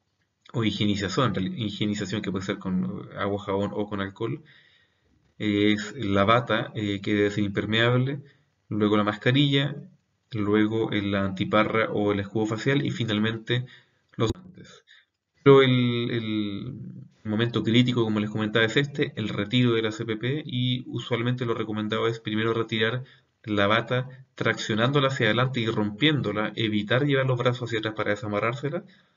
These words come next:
Estas batas son plásticas usualmente, de manera que si uno las intenta arrugar hacia adelante y luego traccionarla hacia adelante, se rompen y uno puede sacar la bata junto con los guantes. Si uno tiene dudas que puede haber habido potencial contaminación, se puede higienizar las manos con alcohol y luego retirarse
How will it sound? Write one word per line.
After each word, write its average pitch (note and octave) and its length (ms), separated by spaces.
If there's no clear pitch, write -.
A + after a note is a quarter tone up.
Estas G2+ 180
batas G2+ 200
son F#2 160
plásticas A#2 420
usualmente, G#2+ 480
de A2 40
manera G#2 260
que G#2+ 100
si A2 140
uno G#2+ 160
las G#2 240
intenta G#2+ 400
arrugar G#2 580
hacia B2+ 140
adelante B2 280
y A2+ 40
luego A#2 180
traccionarla A2 480
hacia G#2+ 180
adelante, B2 300
se G2+ 240
rompen B2 400
y A#2 60
uno A2+ 120
puede A#2 160
sacar A2+ 360
la G2+ 200
bata C3 500
junto C#3+ 400
con A#2+ 140
los G#2+ 100
guantes. C3+ 640
Si - 200
uno B2 120
tiene B2 200
dudas B2+ 280
que A#2 200
puede A#2 300
haber A2+ 260
habido A2 260
potencial G#2+ 380
contaminación, A2 600
se A2+ 80
puede G#2+ 160
higienizar G#2 420
las G#2+ 140
manos G#2+ 220
con G#2+ 120
alcohol C3+ 420
y C#3+ 60
luego A2+ 280
retirarse A2 680